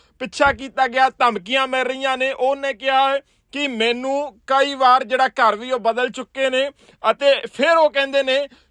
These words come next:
ਕਿ ਮੈਨੂੰ ਹੋਰ ਕਿੰਨੀ ਵਾਰ ਘਰ ਚੇਂਜ ਕਰਨਾ ਪਊਗਾ, ਮੈਨੂੰ ਆਪਣੀ ਫੈਮਿਲੀ ਦੀ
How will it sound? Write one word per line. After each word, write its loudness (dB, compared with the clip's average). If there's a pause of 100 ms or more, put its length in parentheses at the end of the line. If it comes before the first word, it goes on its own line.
ਕਿ -10
ਮੈਨੂੰ -2
ਹੋਰ 2
ਕਿੰਨੀ -6
ਵਾਰ 4
ਘਰ 2
ਚੇਂਜ -6
ਕਰਨਾ 0
ਪਊਗਾ, 0
ਮੈਨੂੰ -6
ਆਪਣੀ -6
ਫੈਮਿਲੀ -6
ਦੀ -8